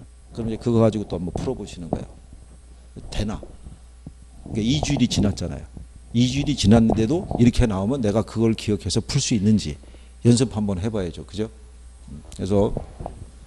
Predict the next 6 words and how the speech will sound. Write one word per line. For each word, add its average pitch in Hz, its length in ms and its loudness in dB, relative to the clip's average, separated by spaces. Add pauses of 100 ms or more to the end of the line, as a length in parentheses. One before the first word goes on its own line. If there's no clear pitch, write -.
(1700)
참 120 220 2
기대됩니다. 120 600 0 (1600)
거기서도 127 420 2
답이 107 260 0
잘 98 200 -2
나오면 87 420 -4